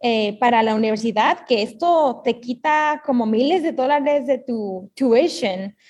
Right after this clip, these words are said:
de, del costo de la universidad, porque ya estás entrando con esos créditos que no tienes que tomar. Y, bueno, pues, además, el,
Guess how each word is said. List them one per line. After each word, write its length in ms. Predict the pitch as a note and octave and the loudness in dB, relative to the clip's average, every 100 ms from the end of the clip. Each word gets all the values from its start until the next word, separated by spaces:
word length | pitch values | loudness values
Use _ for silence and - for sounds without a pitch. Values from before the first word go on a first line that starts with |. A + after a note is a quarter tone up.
| _ - | _ -4
de, 240 | A3 G#3+ | 0 0
del 240 | G#3 G#3+ A3 | 0 0 -2
costo 260 | A#3+ C#4 | -4 0
de 120 | C4 B3 | 2 2
la 80 | |
universidad, 520 | G#3+ F#3+ G#3 C#4 F4+ F#4+ | 0 -4 -4 2 2 0
porque 220 | - G#3+ | -4 0
ya 360 | A3 C4 D#4 - | 2 2 2 -2
estás 560 | B3 - C#4 C#4 - - | -4 0 0 0 -2 -4
entrando 800 | C4 A#3+ B3 B3 C4+ E4 G4+ G4 | 2 2 2 0 2 2 0 0
con 240 | C#4+ B3 | 0 0
esos 340 | A3+ A#3+ B3+ - | 0 -2 -4 -4
créditos 800 | A#3+ A3+ A3 G#3+ D#3+ C3+ - - _ _ | -2 0 0 -4 -6 -8 -8 -18 _ _
que 120 | - A3+ | -2 0
no 180 | A3+ | 0
tienes 300 | B3 B3 B3+ | 2 2 0
que 100 | B3+ | -2
tomar. 580 | C#4 G#3+ G#3 A#3+ G3+ - - _ _ _ _ _ | -2 -2 0 0 0 -4 -20 _ _ _ _ _
Y, 680 | C4 B3+ B3 B3 A#3 A3+ - _ _ - | -4 0 2 2 0 -4 -8 _ _ -4
bueno, 240 | C4+ D4 | 2 4
pues, 200 | - A3+ A3+ | 4 0 2
además, 960 | A#3 A3 A3+ C4+ F4 D4 B3 C4 B3 - _ _ - | 0 2 0 0 2 0 0 -2 -6 -18 _ _ 0
el, 760 | A#3+ A#3 A3+ A3 A3 G#3 - | 2 4 2 0 -2 -4 -6